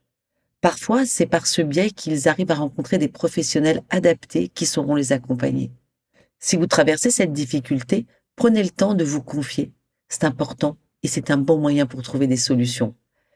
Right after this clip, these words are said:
Et rassurez-vous, l'infertilité ne veut pas dire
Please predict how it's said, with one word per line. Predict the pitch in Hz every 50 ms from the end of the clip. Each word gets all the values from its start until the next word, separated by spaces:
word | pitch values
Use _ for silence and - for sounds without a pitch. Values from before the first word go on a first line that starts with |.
| _ _ _ -
Et | 127 123 123 123
rassurez-vous, | - - 151 139 - - 135 123 131 127 123 156 - - _ _ _ _ -
l'infertilité | - 135 160 175 180 - 247 240 - - - 147 135 135 123 123 - 170 - _ _ _ -
ne | - 139
veut | 135 127 139
pas | 120 - - 160
dire | - - - -